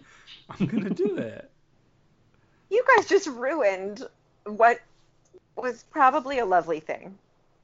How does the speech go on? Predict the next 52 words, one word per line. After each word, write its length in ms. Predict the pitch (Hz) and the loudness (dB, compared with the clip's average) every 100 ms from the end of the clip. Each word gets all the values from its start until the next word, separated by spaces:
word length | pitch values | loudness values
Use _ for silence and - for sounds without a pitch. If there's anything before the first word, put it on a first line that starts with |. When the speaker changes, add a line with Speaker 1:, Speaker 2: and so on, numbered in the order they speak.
| - | -8
Speaker 1:
It's 120 | 220 | -6
good. 160 | - 202 | -2 -2
I 80 | 175 | 0
like 260 | 190 180 | -2 -4
it. 60 | - | -8
I, 120 | 123 135 | -8 -8
I 80 | |
think 220 | 143 160 139 | -10 -2 0
it, 80 | - | 0
I 100 | - | -2
think 180 | 139 123 | -4 -12
it's 140 | 123 | -8
good. 200 | - - - - | -8 -8 -10 -12
<laughs> 140 | 175 | -8
I 160 | 123 127 | -6 -4
just 180 | 123 | -8
thought, 260 | 117 123 - | -8 -10 -10
actually, 440 | - - - - - _ _ _ | -12 -14 -20 -18 -18 _ _ _
the 80 | 135 | -8
percentage 500 | 131 135 143 123 107 | -8 -10 -8 -10 -10
things, 260 | 117 104 - - | -12 -12 -14 -12
it 120 | 104 | -10
would, 220 | 107 107 | -10 -10
would 260 | - 110 - | -10 -12 -12
be 120 | 107 | -14
better 340 | 98 113 98 95 | -10 -10 -10 -14
'cause 160 | - 98 | -18 -16
you 80 | 101 | -16
could 160 | - 101 | -16 -14
almost, 420 | 101 98 98 _ _ _ - | -14 -16 -20 _ _ _ -6
Speaker 2:
That 180 | 185 151 | -6 -6
is 160 | 147 | -10
true. 140 | - 190 | -10 -8
Speaker 1:
you 60 | |
know, 100 | 139 104 | -10 -12
people 260 | - 131 117 | -8 -8 -8
would 120 | 107 | -10
get 160 | 110 98 | -10 -10
hurt 260 | 113 104 - | -10 -14 -14
by 80 | 104 | -16
it 80 | 101 | -12
when 160 | 98 | -12
they 100 | 98 | -12
would 180 | 98 104 | -10 -10
actually 280 | 107 - 110 | -10 -16 -18
turn 160 | 110 104 | -14 -14
up 60 | |
to 60 | 107 | -14
training 280 | - 95 104 | -14 -12 -12
on 80 | 202 | -14
time. 360 | - 82 - | -14 -14 -14
<laughs> 40 | 139 | -12